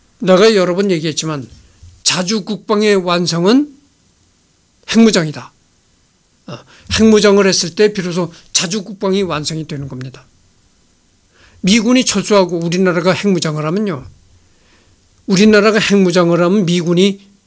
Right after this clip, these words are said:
필요가 없다는 게 중국? 아니, 우리나라가 핵무장을 해도 거대한 중국이 있기 때문에 주한미군이 필요하-,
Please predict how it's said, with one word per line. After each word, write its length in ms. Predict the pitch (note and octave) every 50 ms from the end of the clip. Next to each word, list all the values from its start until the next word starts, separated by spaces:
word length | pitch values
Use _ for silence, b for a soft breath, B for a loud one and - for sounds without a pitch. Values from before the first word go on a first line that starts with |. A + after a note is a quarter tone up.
| _ -
필요가 280 | - - G#3+ A3 G3 F#3+
없다는 340 | F#3 - - E3+ D#3+ D#3
게 260 | D#3 G#3+ B3 A3+ C3 B2+ - _ _ _ _ _ _ _ _ _ - - _ _ _ _ _ b b b b b b b b b _ _ _
중국? 580 | - - - G#3+ A#3 A3+ D4+ D4 D#4 - _ _ _ _ _ _ _ _ _ _ _ _ _ _ _ _ _ _ _ _ _ _ _ _ _ _ _ _ b b b b b b b b b b b
아니, 320 | G#3+ E3+ F#3 F#3+ F3+ E3
우리나라가 680 | D3+ E3+ F3 F3 F3 F#3 F3 G3 F#3 E3 E3 D3 D#3 D3+
핵무장을 580 | B2+ - F#3+ G3+ G3 F#3 D#3+ F3 E3 D#3+ D#3+ E3
해도 680 | E3+ D#3+ F3+ D#3 C#3+ C#3 C#3+ D3+ E3 D#3+ D3 C3+ C3+ _ C3+ b b b b b b b b b b _ _ _ _ -
거대한 460 | D3 C#3 F#3 G3 F#3+ G#3+ A3 A#3 A#3
중국이 520 | A3+ - G3 G3+ E3+ G3 F3+ E3 E3+ F#3 F3
있기 280 | D3 - G3+ F#3 -
때문에 440 | - F#3 F3+ F#3+ G#3 A#3 A#3 C4+ - _ _ _ _ _ _ _ _ _ _ _ _ _ _ _ _ _ _ -
주한미군이 680 | - - G3 G3+ G#3+ A3 G#3 G3+ G3 F#3+ G#3 G#3+ G#3 G#3
필요하-, 320 | - G#3 G3+ F#3 E3 D3+